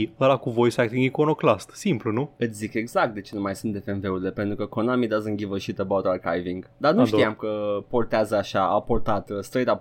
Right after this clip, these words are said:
Speaker 2: port. Hai să mă
Speaker 1: Iată.
Speaker 2: ce, ce establishment, uh, ad hoc au Konami acolo, cu ce pe, uh, unde e Castlevania Symphony of the Night, guys? Nu știu.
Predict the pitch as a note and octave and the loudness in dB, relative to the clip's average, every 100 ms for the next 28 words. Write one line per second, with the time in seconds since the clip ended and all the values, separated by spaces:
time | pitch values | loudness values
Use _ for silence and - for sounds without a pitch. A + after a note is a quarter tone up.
0 | - G#2+ F#2 - - _ _ - B3 A#3+ | 0 0 0 -6 -20 _ _ -2 4 4
1 | F3+ E3+ C3 - _ _ - D3+ C#3 - | 4 2 0 -2 _ _ 2 2 2 2
2 | D3 B2+ B2+ - A#2 A2 A2 G#2+ G#2 G2+ | 2 4 0 0 0 0 0 0 0 2
3 | G2+ G2 F#2 A2+ B2 - B2+ A2+ A2+ G#2+ | 0 -2 0 0 0 0 0 0 0 0
4 | G#2 A2+ G#2+ G#2 F#2+ - G#2+ G2 - G2+ | -2 -2 -2 0 -2 0 0 -2 -6 -4
5 | C3 A#2+ A2 - G#2+ A2 G#2+ A#2 - B2+ | -2 0 0 0 -2 -2 0 -2 2 4
6 | A#2+ G#2 G#2+ - G#2+ G#2+ G2+ - G#2 G2+ | 4 2 -2 -2 0 2 0 0 0 2
7 | G2+ G2 G2 G2 G2+ - - G#2 - F#2+ | 2 2 2 2 2 0 0 0 0 -4